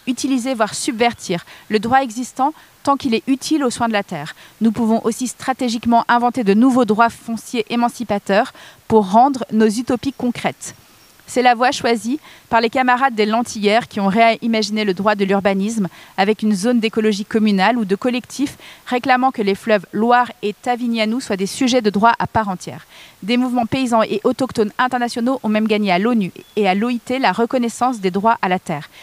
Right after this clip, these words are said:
Si leur application par les États est un combat en soi, il n'est pas vain. En Europe, des mouvements paysans belges, roumains ou encore samis ont mobilisé avec succès ces textes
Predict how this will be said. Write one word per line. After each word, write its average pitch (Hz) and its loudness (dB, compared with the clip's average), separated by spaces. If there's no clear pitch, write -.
Si - -4
leur 247 2
application 196 -2
par 180 -4
les 170 -4
États 170 -2
est 160 -6
un 151 -10
combat 220 0
en 175 -4
soi, 175 -2
il 185 -4
n'est 196 -2
pas 180 -2
vain. 170 -4
En 196 0
Europe, 196 0
des 185 -4
mouvements 190 -4
paysans 180 -2
belges, 196 -2
roumains 196 -2
ou 214 -2
encore 196 -4
samis 247 0
ont 208 0
mobilisé 233 2
avec 185 0
succès - -6
ces 196 -2
textes - -10